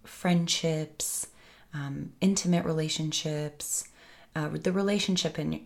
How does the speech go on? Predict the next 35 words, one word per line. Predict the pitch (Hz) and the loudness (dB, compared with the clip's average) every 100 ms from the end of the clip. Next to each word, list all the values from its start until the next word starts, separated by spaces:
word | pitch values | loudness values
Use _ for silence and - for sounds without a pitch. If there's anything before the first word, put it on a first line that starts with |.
| - | -6
the | 165 165 | -2 2
relationships | 170 185 190 190 170 160 - | 2 2 2 0 0 -2 0
in | 160 | 0
your | 147 | 2
life | 139 139 143 | 2 0 0
and | 160 | -2
a | 151 | -2
feeling | - 165 160 | 0 0 2
of | 156 147 | 0 -2
belonging. | 139 139 - - - | 0 0 0 -2 -2
This | 160 160 | -2 -2
could | - 160 | -4 -4
be | 151 | -4
community, | 143 - 170 175 165 160 156 151 | -4 -2 2 4 2 0 -2 -2
this | - 165 | -4 -8
could | - 147 | -10 -8
be | 147 139 147 | -6 -4 -4
family, | - 214 196 175 165 165 165 165 - - | -4 0 2 2 2 0 -2 -4 -14 -20
friends, | - - 156 151 151 151 - | -4 2 2 2 0 -4 -4
right? | 160 185 226 - - - - - - | 0 0 -2 -10 -20 -20 -20 -8 0
And | 170 | 4
then | 160 | 4
above | 160 147 147 147 | 4 2 2 2
that, | 143 143 165 330 - - _ _ - _ _ | 0 2 4 2 -4 -18 _ _ -20 _ _
our | 160 160 - | 6 6 4
esteem | 156 - - 151 151 147 135 | 2 2 0 2 2 2 0
needs, | 127 - - - - - _ _ - | -2 -4 -8 -8 -8 -10 _ _ -6
which | 170 160 - | 0 2 4
is, | 165 156 156 151 - - - - _ _ _ - _ _ | 4 4 2 2 -2 -6 -12 -20 _ _ _ -20 _ _
in | 165 | 0
my | 151 143 147 - | 2 2 0 0
opinion, | 139 - 143 139 135 | -4 -2 0 0 0
like, | 131 131 | 0 -2
self-esteem. | - 160 151 - - - - - | 0 0 0 -2 -2 -2 -2 -4
So | - 135 135 135 | -2 -2 0 0